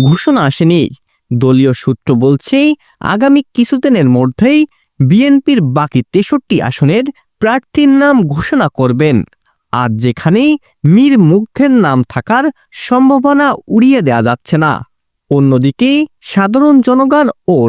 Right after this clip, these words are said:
রাজনৈতিক বিশ্লেষকরা বলছেন, যদি শহীদের ভাই সংসদে প্রার্থী হন, তাহলে এটি আন্দোলনের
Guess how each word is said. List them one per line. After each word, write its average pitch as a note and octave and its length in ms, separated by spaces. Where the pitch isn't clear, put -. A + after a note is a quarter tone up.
রাজনৈতিক A#2+ 540
বিশ্লেষকরা G3+ 640
বলছেন, B2 500
যদি A#3+ 320
শহীদের C4+ 540
ভাই B2 260
সংসদে F3 460
প্রার্থী G#3+ 400
হন, D3+ 300
তাহলে A#2+ 320
এটি A3+ 240
আন্দোলনের C4+ 520